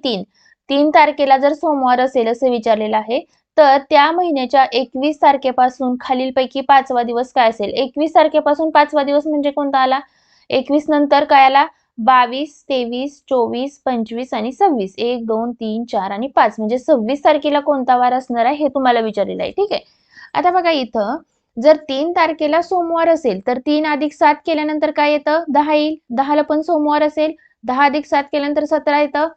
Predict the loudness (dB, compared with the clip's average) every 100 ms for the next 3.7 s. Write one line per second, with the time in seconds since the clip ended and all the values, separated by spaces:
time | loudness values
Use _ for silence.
0 | _ _ -4 -2 2 2 0 -2 0 -2
1 | 0 -2 -2 -4 -4 -4 -4 -4 -2 -2
2 | -4 -4 -6 -4 -4 -4 -6 -6 -4 -2
3 | 0 0 2 0 -2 -6